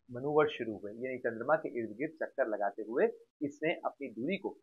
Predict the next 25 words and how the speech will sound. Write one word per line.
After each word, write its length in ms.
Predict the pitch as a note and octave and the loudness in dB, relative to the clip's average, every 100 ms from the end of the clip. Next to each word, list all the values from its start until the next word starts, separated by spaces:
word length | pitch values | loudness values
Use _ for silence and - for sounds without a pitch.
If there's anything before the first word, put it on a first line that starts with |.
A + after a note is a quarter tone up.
| _ | _
चंद्रमा 380 | - C3+ B2+ C3 | -2 0 4 4
के 140 | B2+ B2+ | 2 0
करीब 540 | A2 A#2 F#3+ - A2+ A#2 | -4 -2 -4 -6 -14 -4
घटाना 320 | A2+ C3+ C#3+ | 4 6 6
शुरू 240 | - G#2+ G#2+ | 2 -6 -8
किया। 240 | - - - _ - | -6 -8 -8 _ 4
और 160 | F#3 G#3 | 10 10
उसके 200 | D#3 C3 | 10 4
बाद 180 | G2 - | 0 -2
चौदह 480 | _ - C#3 B2+ | _ 0 2 8
अगस्त, 380 | B2+ A2+ G#2+ G#2+ _ _ - | 6 6 2 0 _ _ -2
फिर 120 | G#3+ | -2
सोलह 320 | G#3+ C#3 B2 | 2 6 8
अगस्त 320 | A2+ A2 A#2 _ _ _ - | 8 6 -2 _ _ _ 10
और 340 | D#3+ E3+ E3+ - _ | 12 12 12 -2 _
सत्रह 360 | - B3 B3+ D#4 | 10 12 12 12
अगस्त 400 | - D#3+ D3+ - - | 12 12 10 6 -8
को 160 | A2 - - - - - - - - - _ - | -8 -10 -20 -20 -20 -20 -20 -20 -20 -20 _ -4
जो 100 | C3+ | 2
propulsion 480 | C#3+ D#3+ A3+ A#3+ B3 | 8 10 10 10 12
module 460 | A#3 A3 B3 B3 - | 12 12 6 2 10
और 100 | F#3 | 10
lander 340 | F3 E3 E3+ D#3+ | 12 12 12 12
module 380 | C3+ A#2 A#2 | 12 10 2
है, 80 | G#2 | 0